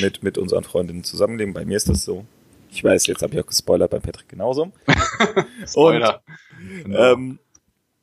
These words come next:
Speaker 1: wo ist da überhaupt der Unterschied? Und was macht, was macht Ehe überhaupt für einen Sinn,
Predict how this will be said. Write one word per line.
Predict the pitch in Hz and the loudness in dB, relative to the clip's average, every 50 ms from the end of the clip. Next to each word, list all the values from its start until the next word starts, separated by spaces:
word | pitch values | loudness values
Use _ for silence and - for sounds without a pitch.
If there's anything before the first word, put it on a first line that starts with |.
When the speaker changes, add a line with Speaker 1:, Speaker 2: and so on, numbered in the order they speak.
| _ _ _ _ _ | _ _ _ _ _
Speaker 1:
wo | - 92 90 117 | -16 -2 2 2
ist | 131 - - | 2 4 4
da | 127 | 2
überhaupt | 117 113 113 113 - | 2 2 2 0 0
der | 120 117 | -2 -2
Unterschied? | 117 135 147 127 - - 107 101 - - | -2 -2 -2 -2 -2 -2 -4 -6 -6 -6
Und | - 98 95 - - | -6 -6 -8 -2 -2
was | 113 123 - | 0 0 0
macht, | - 135 127 - - - | -2 -4 -4 -4 -8 -18
was | _ - 117 123 - | _ -4 -2 -2 0
macht | 131 123 117 - - - | -2 -4 -4 -4 -4 2
Ehe | - 127 143 165 170 | 4 6 6 6 6
überhaupt | 160 - 120 127 120 117 - - - | 6 4 4 4 4 2 0 -4 -8
für | - - 107 - - | -4 -2 -2 0 0
einen | - 101 101 95 92 90 | -2 -2 -2 -4 -6 -8
Sinn, | 87 90 104 123 139 220 254 269 277 | -6 -2 0 2 4 4 2 2 -4